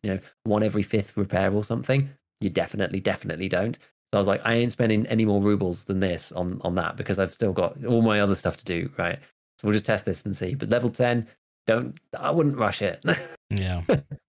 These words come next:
Speaker 1: I wouldn't rush it.
Speaker 2: Interesting. Yeah, I, 'cause I'm working on heavy armor and I've just got level two now, I think. Um,
Speaker 1: Mm-hmm. Mm-hmm.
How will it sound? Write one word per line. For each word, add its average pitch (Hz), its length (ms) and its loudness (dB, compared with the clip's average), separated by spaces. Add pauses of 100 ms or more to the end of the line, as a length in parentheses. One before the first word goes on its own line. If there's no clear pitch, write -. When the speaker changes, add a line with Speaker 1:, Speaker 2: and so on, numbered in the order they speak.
(1200)
Speaker 1:
I 98 60 2
wouldn't 98 220 -2
rush - 180 -12
it. - 160 -12 (200)
Speaker 2:
Interesting. 87 480 -4 (100)
Yeah, 101 220 2
I, 104 240 0
'cause 107 180 0
I'm 104 160 0
working 131 260 2
on 101 120 2
heavy 92 280 2
armor 107 280 2
and 101 100 0
I've 80 140 -4 (300)
just - 260 -2
got 120 240 2
level 113 260 2
two 120 320 2
now, 117 340 2
I 117 120 0
think. - 560 -4 (800)
Um, 85 680 0 (560)
Speaker 1:
Mm-hmm. 98 80 -2
Mm-hmm. 82 200 -6